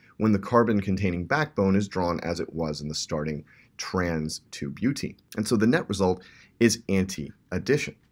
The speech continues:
Only a single product is drawn here, which may seem odd. We've got a pair of enantiomeric halonium ions that collectively lead to a single product. And this is not a mistake. This reaction only forms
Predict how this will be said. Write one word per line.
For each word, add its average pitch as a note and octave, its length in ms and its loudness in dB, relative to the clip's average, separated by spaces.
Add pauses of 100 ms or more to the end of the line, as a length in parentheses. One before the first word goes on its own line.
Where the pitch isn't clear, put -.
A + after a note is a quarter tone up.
Only F#3 260 6
a G3 60 2
single F3 360 2
product F3+ 480 -2
is F2 120 0
drawn D#2+ 300 -2
here, E2 180 -4
which F2+ 180 -4
may C#3+ 180 0
seem C#3+ 400 0
odd. G2+ 360 0
We've F#2+ 120 0
got G2+ 200 2
a F#2+ 40 -4
pair D3+ 380 -2
of G2+ 280 -4
enantiomeric G#2 760 2
halonium G2+ 500 -2
ions D#2+ 500 -10 (420)
that G#2 260 2
collectively G#2 720 0
lead F#2+ 560 0 (180)
to - 380 0
a F2 80 -2
single F2 400 0
product. - 560 -8 (220)
And G#2 100 -2
this C#3 140 0
is D3+ 120 -6
not C#3 200 -2
a B2 40 2
mistake. G#2 520 0
This - 180 -8
reaction A2 640 0
only C3+ 240 -2
forms F#2 560 0